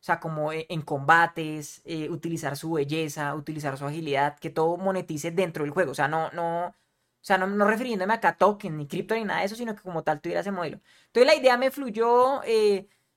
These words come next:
pues gracias a toda mi experiencia en, en Achara como desarrollador de videojuegos, el, el G D D para mí no era nada raro. Yo había leído, pues, muchos de los juegos en los que trabajaba porque era, eh, hacía parte de desarrollar un videojuego. Así uno sea desarrollador, tiene que leer el G D D para saber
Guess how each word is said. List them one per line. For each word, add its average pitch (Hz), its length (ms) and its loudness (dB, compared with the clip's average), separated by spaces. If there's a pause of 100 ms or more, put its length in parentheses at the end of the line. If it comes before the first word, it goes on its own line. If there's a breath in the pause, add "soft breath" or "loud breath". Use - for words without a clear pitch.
(140)
pues 240 180 4
gracias 226 320 4
a 277 100 6
toda 247 200 4
mi 220 100 -2
experiencia 220 720 -2
en, 226 140 -8
en 214 140 -4
Achara 196 340 0
como 214 160 -6
desarrollador 214 480 0
de 175 100 0
videojuegos, 196 480 -2
el, 202 160 -2
el 202 140 -2
G - 0 -
D 202 220 2
D 175 60 -4
para 180 200 -2
mí 202 120 -4
no 180 60 -8
era 170 220 -2
nada 185 260 2
raro. 220 380 6
Yo 202 120 0
había 180 160 2
leído, 180 300 0
pues, - 260 -8
muchos 170 300 -10
de 185 80 -4
los 190 160 -4
juegos 156 220 -6
en 175 80 -10
los 180 100 -8
que 196 100 -4
trabajaba 175 340 2
porque 175 240 -2
era, 156 300 4
eh, 151 220 -4
hacía 180 320 2
parte 202 300 4
de 202 60 2
desarrollar 190 360 -2
un 147 80 -6
videojuego. 160 540 -2
Así 170 200 -2
uno 165 140 -4
sea 190 140 0
desarrollador, 185 460 0
tiene 156 220 -8
que 196 120 -6
leer 151 140 0
el 147 60 -6
G 151 100 -2
D 165 80 2
D 160 80 -6
para 151 180 0
saber 143 260 2